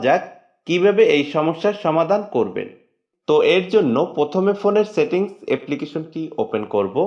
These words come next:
এরপর একটু স্ক্রল করে নিচের দিকে চলে আসব। তো এখানে দেখতে পাচ্ছেন More সেটিংস, এখানে ক্লিক করব। More সেটিংস অপশনটিতে ক্লিক করার পর একটু স্ক্রল করে একদম নিচের দিকে চলে আসব। তো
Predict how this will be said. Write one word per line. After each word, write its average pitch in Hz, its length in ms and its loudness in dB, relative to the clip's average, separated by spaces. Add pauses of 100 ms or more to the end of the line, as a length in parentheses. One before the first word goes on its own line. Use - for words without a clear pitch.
(760)
এরপর 151 400 0 (100)
একটু 208 160 -4 (220)
স্ক্রল 170 280 2 (120)
করে 190 160 4 (100)
নিচের 160 300 -4
দিকে 160 240 0
চলে 123 240 2
আসব। 101 200 -4 (640)
তো - 20 -8 (100)
এখানে 202 300 2
দেখতে 202 260 0
পাচ্ছেন 196 260 0 (120)
More 151 200 4 (100)
সেটিংস, 160 380 -2 (180)
এখানে 127 220 -4 (100)
ক্লিক 110 200 -6 (100)
করব। 101 200 -2 (640)
More 143 340 2
সেটিংস 202 340 -2 (220)
অপশনটিতে 170 460 -6 (100)
ক্লিক 160 280 -6
করার 156 220 4 (100)
পর 147 140 4 (120)
একটু 147 140 -8 (160)
স্ক্রল 165 280 0 (100)
করে 175 140 2 (120)
একদম 160 280 -4
নিচের 127 280 -4
দিকে 135 140 -2 (100)
চলে 107 240 2
আসব। 98 220 -4 (680)
তো - 20 0